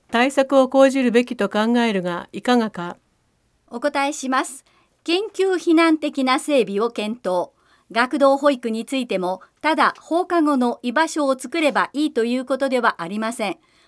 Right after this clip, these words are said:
Speaker 2: そのあり方や、あるべき姿などの理念をきちんと確立した上で、保育園と同じように想定したものを計画的に作っていかなければなりません。しかし、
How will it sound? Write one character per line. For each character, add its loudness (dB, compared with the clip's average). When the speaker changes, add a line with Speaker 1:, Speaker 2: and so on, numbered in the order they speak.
Speaker 2:
そ -2
の 2
あ -2
り -4
方 -2
や、 -2
あ 4
る 0
べ 0
き -10
姿 -2
な -4
ど -6
の -4
理 -2
念 -2
を -2
き -6
ち -2
ん -2
と -4
確 -4
立 -4
し -12
た 2
上 2
で、 0
保 4
育 0
園 0
と -4
同 -4
じ -2
よ 2
う 0
に 0
想 2
定 0
し -8
た 0
も 0
の 0
を -2
計 2
画 0
的 -2
に 4
作 -4
っ -8
て 0
い 2
か -4
な -2
け -4
れ 0
ば 2
な -4
り -4
ま -4
せ -4
ん。 -10
し -4
か 2
し、 -6